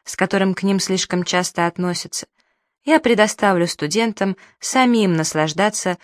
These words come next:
дальнейшими исследованиями и даже, насколько позволят силы, ослаблю их восхищение, основанное на причудливости стиля. Я буду искоренять и другие чувства,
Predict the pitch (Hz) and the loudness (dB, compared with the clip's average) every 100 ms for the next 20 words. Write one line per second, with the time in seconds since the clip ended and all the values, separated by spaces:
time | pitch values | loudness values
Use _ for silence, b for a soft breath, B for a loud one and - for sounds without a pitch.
0 | b b 165 170 156 160 226 233 214 196 | b b 2 2 4 2 2 0 0 0
1 | 196 - 202 202 156 135 135 135 147 - | -2 -2 -2 -2 -2 -4 -6 -10 -12 -16
2 | _ _ _ 143 143 151 190 226 262 b | _ _ _ -6 0 2 2 0 -6 b
3 | b 196 202 - 208 208 185 190 196 190 | b -2 -2 0 0 0 0 0 2 -2
4 | 185 - 190 185 180 180 b b 151 160 | -2 -4 -2 0 -2 -6 b b -2 -2
5 | - 170 220 185 160 - 156 - 151 - | 0 2 2 2 -2 -2 -6 -6 -4 -4
6 | 180 208 208 180 175 b b - 160 247 | -2 0 0 -2 -4 b b -8 -2 0
7 | 247 233 220 208 196 - 165 - 240 208 | 2 4 4 4 2 0 -4 0 -2 0
8 | 202 175 - 151 - - 127 - - _ | 0 -2 -4 -6 -6 -8 -12 -14 -20 _
9 | _ _ _ _ _ _ 170 180 202 190 | _ _ _ _ _ _ 0 2 2 2
10 | 180 - 170 180 196 180 151 156 135 196 | 0 -2 0 2 0 -2 -6 -6 -4 -4
11 | 226 185 - 156 - - - | -4 -4 -6 -8 -10 -14 -16